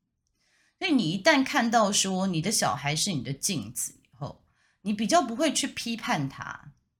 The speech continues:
我觉得一开始是忍住，就说好，我，我尽量 tolerate，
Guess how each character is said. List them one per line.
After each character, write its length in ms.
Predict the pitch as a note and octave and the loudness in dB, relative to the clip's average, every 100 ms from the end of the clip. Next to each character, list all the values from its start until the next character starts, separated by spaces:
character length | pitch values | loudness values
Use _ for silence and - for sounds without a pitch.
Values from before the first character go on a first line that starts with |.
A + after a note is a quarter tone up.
| _ _ | _ _
我 60 | - | -6
觉 120 | C4 | -2
得 40 | D4+ | -2
一 120 | F4 | -2
开 240 | - F4 | 0 2
始 180 | F4 D3+ | 2 0
是 220 | C3+ G#3+ | 0 0
忍 480 | F3+ C#3+ D3 F#2 C#3 | -2 -4 -6 -6 -8
住， 260 | - E3+ - | -6 -6 -8
就 140 | - G3+ | -8 -4
说 120 | A3 | -4
好， 200 | - D3+ | -2 -2
我， 340 | C3+ C3+ - _ | -2 -6 -10 _
我 180 | D3+ C#3+ | -10 -8
尽 320 | - G#3+ F3+ | -6 -4 -2
量 260 | F3+ C#3 | -2 -2
tolerate， 680 | C#3 - F3+ F#3+ E3 A2 - | -4 -2 0 0 -2 -6 -12